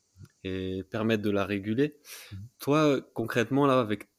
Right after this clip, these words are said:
Speaker 1: par exemple, les sportifs que t'accompagnes, quand tu travailles avec eux, l'exposition au froid, donc c'est comment ? Tu les mets dans un bain froid, tu leur
Speaker 2: <laughs>
Speaker 1: bandes les yeux, tu leur bouches les oreilles, après tu, tu les guides, quoi, tu leur,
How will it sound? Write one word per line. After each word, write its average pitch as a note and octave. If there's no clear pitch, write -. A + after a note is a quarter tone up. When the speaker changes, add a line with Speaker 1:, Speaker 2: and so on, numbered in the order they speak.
Speaker 1:
par G2+
exemple, A2+
les G2+
sportifs -
que G2+
t'accompagnes, A2+
quand A2+
tu G2
travailles A2
avec G#2
eux, C3
l'exposition A2
au -
froid, C3+
donc G#2+
c'est G#2
comment ? G2
Tu -
les A2
mets B2+
dans A#2+
un A#2
bain A2+
froid, C3
tu -
leur A#2
Speaker 2:
<laughs> G#2+
Speaker 1:
bandes B2
les A#2+
yeux, C#3
tu C3
leur A#2
bouches A#2
les A#2
oreilles, B2+
après A#2+
tu, A2
tu -
les G#2+
guides, C#3+
quoi, C#3
tu -
leur, G2+